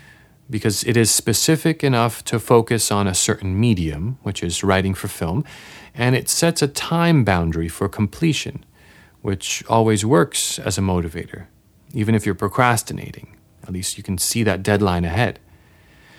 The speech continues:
And the idea, uh, needs to be something that compels you. It has to grab you in a substantial way,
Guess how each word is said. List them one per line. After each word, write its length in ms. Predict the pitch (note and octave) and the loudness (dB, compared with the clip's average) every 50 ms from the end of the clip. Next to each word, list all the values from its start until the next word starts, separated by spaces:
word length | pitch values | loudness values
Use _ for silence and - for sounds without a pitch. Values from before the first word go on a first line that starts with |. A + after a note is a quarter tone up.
| - _ _ _ _ - | -20 _ _ _ _ -4
And 280 | A2 A2 A2 A2 A2 G#2+ | 0 2 2 4 4 4
the 160 | A2+ A#2 A2+ | 4 4 4
idea, 720 | G#2+ G#2 G2+ B2+ F#3 A3+ G#3+ C3+ F#2 F2+ F2+ F#2+ F#2 - - - - - | 4 2 2 2 2 4 4 4 4 4 2 2 0 -4 -10 -16 -8 -6
uh, 240 | G2+ G2+ G2+ G2+ G#2+ | -4 -2 -2 0 4
needs 240 | B2+ D#3+ F3 - | 4 4 4 2
to 80 | - G3+ | 0 0
be 80 | G#3+ A3 | 0 0
something 460 | - - F#3 E3+ D#3+ - D#3+ D3+ C#3+ | 2 2 2 2 2 4 4 4 4
that 240 | C#3+ B2 - - - | 4 2 0 -2 -2
compels 520 | - C#3+ C3+ D#3+ G3 G3+ F#3+ D3 - - | 0 0 2 4 4 4 4 2 2 0
you. 140 | - - - - _ - - - - - - _ _ _ - | -4 -6 -8 -12 _ -20 -20 -20 -20 -20 -20 _ _ _ -10
It 80 | - - | -2 0
has 200 | C3+ E3+ F3 E3+ | 2 2 2 2
to 100 | - D#3 | 2 0
grab 360 | C3+ - D3 D3+ D3+ D3 B2 | 0 2 2 2 4 2 2
you 180 | G2+ F#2+ F2+ F2+ | 2 2 4 4
in 120 | F#2+ G2 | 4 4
a 140 | G2+ G2+ G2 | 2 2 0
substantial 800 | - - - G#2+ - - - - C#3+ C3 C3 B2+ - - B2 A#2+ | 0 -2 -2 -2 -2 -2 0 0 2 2 2 2 0 -2 -2 -2
way, 420 | C3+ D3+ D#3 C3 F#2 - - - | -2 -2 -2 -2 -4 -8 -12 -16